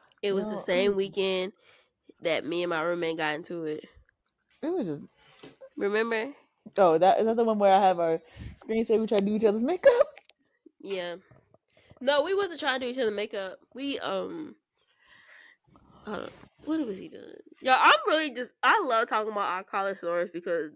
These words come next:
Speaker 1: they are hilarious to me and they just are funny. But it was freshman year, and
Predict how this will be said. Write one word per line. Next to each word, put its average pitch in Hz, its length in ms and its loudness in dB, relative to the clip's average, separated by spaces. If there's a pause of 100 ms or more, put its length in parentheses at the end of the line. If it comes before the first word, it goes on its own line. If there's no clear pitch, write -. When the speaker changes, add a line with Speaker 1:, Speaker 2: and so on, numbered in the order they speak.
(120)
Speaker 1:
they 208 160 -2
are 214 220 -4
hilarious 156 500 -6
to 160 80 -12
me 147 260 -8 (120)
and 175 100 -10
they 175 160 -4
just 170 280 -6
are 143 140 -12
funny. - 260 -14 (600)
But 202 340 2
it 220 120 0
was 233 240 -2
freshman 214 380 -4
year, 196 260 -6 (880)
and 185 440 -4